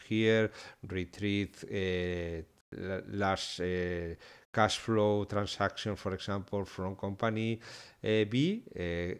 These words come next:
this had to be, uh, so like you see here, multiply A and B. So here could be retrieve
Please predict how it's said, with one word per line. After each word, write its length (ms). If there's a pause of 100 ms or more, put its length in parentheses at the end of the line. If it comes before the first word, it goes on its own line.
this 220
had 260
to 120
be, 580
uh, 720
so 400
like 360
you 60
see 160
here, 340
multiply 720 (320)
A 360 (100)
and 220
B. 300 (320)
So 360 (140)
here 400 (100)
could 200
be 140
retrieve 720